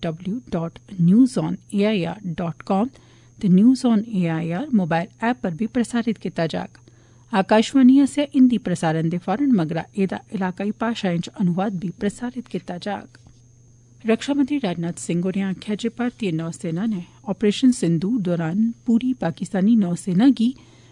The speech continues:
ओह्दी बंदरगाहें तगर गै सीमित रौह्ने आस्तै मजबूर करी दित्ता हा।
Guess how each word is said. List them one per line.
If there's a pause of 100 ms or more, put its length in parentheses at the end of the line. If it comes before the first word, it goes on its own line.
(160)
ओह्दी
बंदरगाहें
तगर
गै
सीमित
रौह्ने
आस्तै
मजबूर
करी
दित्ता
हा।